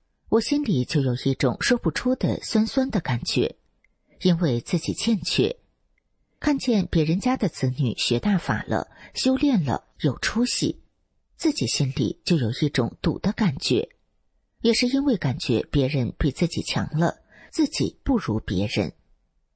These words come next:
哪怕是自家的亲戚、亲朋好友过得比自己好，生活富裕、优越，自己心里也是有一种不舒服的、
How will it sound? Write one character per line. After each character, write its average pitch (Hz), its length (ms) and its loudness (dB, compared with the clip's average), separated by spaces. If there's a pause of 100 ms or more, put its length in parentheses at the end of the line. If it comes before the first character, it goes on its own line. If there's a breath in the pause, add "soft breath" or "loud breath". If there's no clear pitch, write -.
(260)
哪 220 140 2
怕 285 160 0
是 185 300 2
自 - 160 -2
家 196 180 0
的 202 100 -4
亲 233 300 -2
戚、 - 320 0 (180)
亲 285 200 0
朋 254 180 2
好 135 300 -2
友 123 240 -2
过 147 160 2
得 - 280 -2
比 139 120 0
自 - 180 -2
己 - 160 0
好， - 460 -2 (340 soft breath)
生 277 240 0
活 - 180 -2
富 247 300 0
裕、 - 380 -2
优 247 240 2 (120)
越， 240 160 4 (640)
自 - 160 0
己 127 140 0
心 139 260 0
里 131 300 0
也 165 100 4
是 269 160 0
有 233 140 2 (100)
一 139 80 2
种 127 320 0
不 175 100 2
舒 262 240 2
服 170 220 -2
的、 - 240 -2